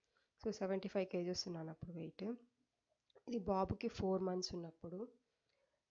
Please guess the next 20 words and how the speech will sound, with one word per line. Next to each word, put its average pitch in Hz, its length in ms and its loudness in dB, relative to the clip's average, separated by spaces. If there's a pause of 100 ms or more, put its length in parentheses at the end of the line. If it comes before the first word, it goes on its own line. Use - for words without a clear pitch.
(100)
ఇక్కడికి 202 300 0
వచ్చేసరికి 220 440 2
సెవెంటీ 208 400 2
కేజీస్కి 196 460 -2
వచ్చాను. 180 480 -2 (1600)
ఆ, 180 280 -6 (300)
బాగా 180 360 2
లావుగా 180 360 0
తెలుస్తా 175 420 -4
ఉన్నాను. 170 380 -6 (320)
మెడ 175 160 2
అంతా, 180 360 -2 (160)
neck 180 220 0
అంతా 175 180 0
black 165 360 -2
అయిపోయింది 160 340 -2
అనమాట. 156 420 -10 (600)
సెవెంటీ 185 300 2
కేజీస్కి 185 440 -2
వచ్చేసాను. 180 540 -6